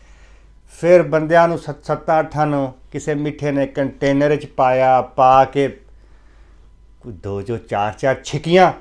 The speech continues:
ਤੇ ਫਿਰ ਬੰਦੇ ਪੂਰੇ ਕੀਤੇ ਮਾਸਕ ਪਵਾ ਕੇ। ਠੀਕ ਹੈ ਨਾ ਜੀ।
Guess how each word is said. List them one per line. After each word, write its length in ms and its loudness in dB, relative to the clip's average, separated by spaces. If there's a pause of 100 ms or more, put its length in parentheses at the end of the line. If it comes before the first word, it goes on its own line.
(260)
ਤੇ 80 -6
ਫਿਰ 200 -2
ਬੰਦੇ 280 -2
ਪੂਰੇ 280 -4
ਕੀਤੇ 300 -2
ਮਾਸਕ 340 0
ਪਵਾ 240 2
ਕੇ। 280 -8 (120)
ਠੀਕ 200 -4
ਹੈ 60 2
ਨਾ 100 4
ਜੀ। 160 -2